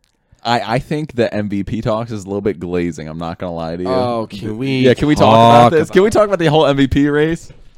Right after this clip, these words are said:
Speaker 2: Let me get comfortable.
Speaker 1: Yeah. Do you wanna do a whole nother segment about our, uh, in, our predictions for the rest of the year?
Speaker 2: For awards?
Speaker 1: Yeah, for awards. Or do you wanna do that next week?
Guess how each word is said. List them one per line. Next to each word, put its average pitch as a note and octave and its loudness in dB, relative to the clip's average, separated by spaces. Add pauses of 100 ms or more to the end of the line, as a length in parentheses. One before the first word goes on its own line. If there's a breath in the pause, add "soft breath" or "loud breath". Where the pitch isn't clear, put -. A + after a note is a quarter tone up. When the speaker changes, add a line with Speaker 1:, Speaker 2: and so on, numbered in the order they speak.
(140)
Speaker 2:
Let F#3+ -12
me F#3+ -4
get D3 -10
comfortable. A#2+ -8
Speaker 1:
Yeah. A2 0 (280)
Do D#3 -8
you G#3 -4
wanna C4+ -2
do G#3+ 0
a D#3+ -2
whole E3 -2
nother C#3+ 0
segment B2+ -4
about A#2+ 0
our, A2+ 2
uh, G2 -2 (420)
in, A#2 -6 (540)
our G#2 0
predictions G#2 -6
for G#2 -6
the G2 -2
rest G2+ -4
of G2 -2
the F#2+ 0
year? G#2 -2 (680)
Speaker 2:
For B2+ 2
awards? B2 0
Speaker 1:
Yeah, F#2+ 0
for F#2+ -4
awards. F#2 0
Or A2 0
do G2+ 2
you G2+ 4
wanna F#2 0
do F2+ -4
that D2 -8
next F2+ -10
week? F#2+ -12